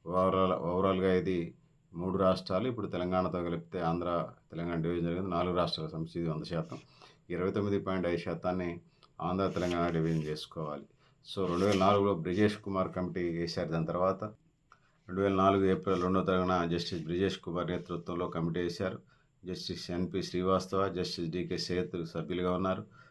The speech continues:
రెండు వేల పది డిసెంబర్, డిసెంబర్ ముప్పై ఒకటి దీనికి సంబంధించిన, ఆ, తీర్పును వెలువరిస్తే, బ్రిజేష్ కుమార్ కమిటీ నలభై ఏడు సంవత్సరాల కాలాన్ని ఆధారంగా చేసుకొని అరవై శాతం నికర జలాలు ఉంటాయని భావించి ఈ, దీనికి సంబంధించినటువంటి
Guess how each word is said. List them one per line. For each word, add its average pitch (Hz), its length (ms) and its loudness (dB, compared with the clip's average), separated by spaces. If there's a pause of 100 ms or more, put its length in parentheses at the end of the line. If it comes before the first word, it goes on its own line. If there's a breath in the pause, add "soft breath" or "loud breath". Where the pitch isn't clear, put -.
(160 loud breath)
రెండు 90 120 -2
వేల 98 100 2
పది 92 260 2
డిసెంబర్, 90 640 -2 (800 soft breath)
డిసెంబర్ 95 360 0
ముప్పై 87 360 -2
ఒకటి 87 340 -2
దీనికి 82 260 0
సంబంధించిన, 85 640 -2 (760)
ఆ, 82 100 -8
తీర్పును 90 440 -4
వెలువరిస్తే, 92 480 0
బ్రిజేష్ 85 420 -2
కుమార్ 92 320 -2
కమిటీ 87 320 -4
నలభై 85 320 2
ఏడు 82 80 -2
సంవత్సరాల 87 360 -6
కాలాన్ని 85 360 0
ఆధారంగా 87 380 4
చేసుకొని 80 540 -2 (480 loud breath)
అరవై 90 320 4
శాతం 87 360 0
నికర 85 220 2
జలాలు 90 340 6
ఉంటాయని 87 380 0
భావించి 85 520 0 (540 loud breath)
ఈ, 85 180 0
దీనికి 80 320 -2
సంబంధించినటువంటి 82 920 -2